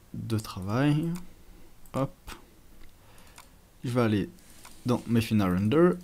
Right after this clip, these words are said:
Compositing, donc là où j'ai enregistré mes fichiers.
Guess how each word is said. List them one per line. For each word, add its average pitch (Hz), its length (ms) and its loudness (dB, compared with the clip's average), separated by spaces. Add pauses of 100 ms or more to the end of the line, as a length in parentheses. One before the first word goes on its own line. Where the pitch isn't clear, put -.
(180)
Compositing, 113 680 2
donc 92 240 -2
là 123 260 6
où 123 160 2
j'ai 110 120 2
enregistré 107 680 4 (1800)
mes 131 80 8
fichiers. 139 440 2